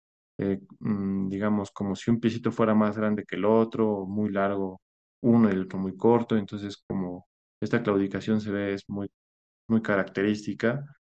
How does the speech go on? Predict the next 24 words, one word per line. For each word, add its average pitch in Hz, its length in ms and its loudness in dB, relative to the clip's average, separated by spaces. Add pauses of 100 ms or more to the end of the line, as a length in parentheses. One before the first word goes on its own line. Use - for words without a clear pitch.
(280)
Ya 113 140 4
tienen 110 600 2 (260)
deformidades 110 720 0
o 98 140 -4
discrepancias 107 880 0 (760)
o 110 60 2
diferencias 110 680 4
en 101 100 -6
la 95 120 -4
longitud 95 400 4
de 110 60 8
las 98 180 -2
extremidades 101 500 -4
inferiores 101 360 0
muy 110 160 4
importantes, 107 680 -2
de 92 60 -8
más 95 220 -4
de 95 100 -8
tres 104 320 0
centímetros, 104 720 -2
más 92 160 -8
de 95 120 -16
cuatro. 110 460 -2